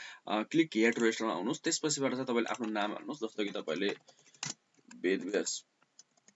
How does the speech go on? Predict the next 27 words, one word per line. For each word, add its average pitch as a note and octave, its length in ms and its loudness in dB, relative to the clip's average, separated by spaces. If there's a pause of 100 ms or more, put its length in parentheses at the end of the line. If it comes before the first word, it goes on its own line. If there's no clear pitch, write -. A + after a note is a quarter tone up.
(320)
पोखरेल A#2 300 2
भन्न F2+ 140 0
सक्नुहुन्छ। G2 500 -4
त्यसपछिबाट C#3 920 0
आएर G2+ 260 4
चाहिँ G#2+ 160 -2
तपाईँले G2+ 200 2
अगाडि G2+ 200 2
बढ्न G2 220 0
सक्नुहुन्छ। G#2 420 -10
अनि A2 240 2
मोबाइल A2 280 2
नम्बरमा G#2 300 -2
चाहिँ G2+ 220 -8
तपाईँले F2+ 300 -2 (380)
आफ्नो A2 160 2
मोबाइल G#2+ 280 2
नम्बर G2+ 240 2
राख्नुहोस्। G#2+ 380 -4
त्यसपछिबाट C3 480 0
आएर E2+ 300 0
तपाईँले D#2+ 340 -2 (180)
आफ्नो A#2 280 0
जे A2+ 360 -2 (440)
मन A2+ 260 4
लागेको F#2 260 2
छ - 120 0